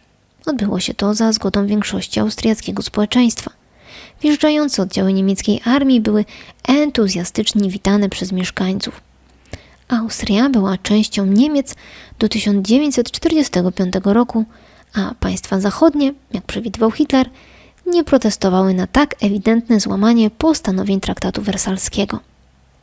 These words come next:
Czechosłowacja stała się kolejnym celem Hitlera.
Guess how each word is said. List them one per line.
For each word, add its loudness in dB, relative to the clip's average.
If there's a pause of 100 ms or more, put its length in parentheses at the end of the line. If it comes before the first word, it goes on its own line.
(800)
Czechosłowacja 0 (260)
stała -6
się -2
kolejnym 4
celem -2
Hitlera. -4